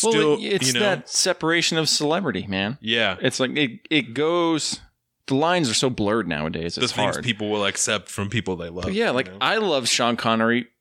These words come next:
Speaker 1: because of his movies, right? Th-, 'cause that's,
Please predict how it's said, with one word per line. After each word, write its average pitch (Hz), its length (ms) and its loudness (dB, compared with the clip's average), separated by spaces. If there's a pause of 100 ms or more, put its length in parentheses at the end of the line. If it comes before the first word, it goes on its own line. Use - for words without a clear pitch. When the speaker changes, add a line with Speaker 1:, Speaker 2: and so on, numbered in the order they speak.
(140)
Speaker 1:
because 135 400 0
of 131 120 2
his 107 180 -2
movies, - 480 -2 (760)
right? 113 260 0 (340)
Th-, 160 100 0
'cause - 140 0
that's, 196 220 0